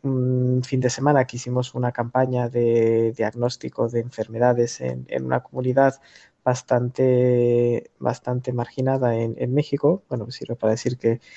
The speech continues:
que yo soy de, de, de México y que, y que a mí me, me marcó bastante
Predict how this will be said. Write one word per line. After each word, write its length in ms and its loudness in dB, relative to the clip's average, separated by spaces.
que 160 2
yo 140 4
soy 240 0
de, 560 4
de, 340 -2
de 200 0
México 520 4
y 120 0
que, 1040 4
y 120 -2
que 100 2
a 20 6
mí 140 4
me, 480 4
me 120 2
marcó 420 2
bastante 680 0